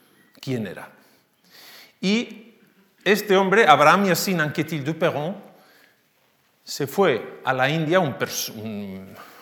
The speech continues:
un persianista, es un especialista, pues, en la antigua cultura persa, decidió irse a la India. Voltaire le aupó, ¿eh? le, le,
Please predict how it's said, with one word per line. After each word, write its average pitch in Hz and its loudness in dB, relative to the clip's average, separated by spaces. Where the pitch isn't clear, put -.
un 101 -18
persianista, 151 -8
es 143 -6
un 104 -10
especialista, 107 -10
pues, - -12
en 107 -14
la 110 -12
antigua 107 -12
cultura 120 -12
persa, 208 -2
decidió 156 -2
irse 156 -4
a 185 -2
la 165 2
India. 143 -4
Voltaire 127 -2
le 120 0
aupó, 139 0
¿eh? 170 -6
le, 104 -10
le, 92 -14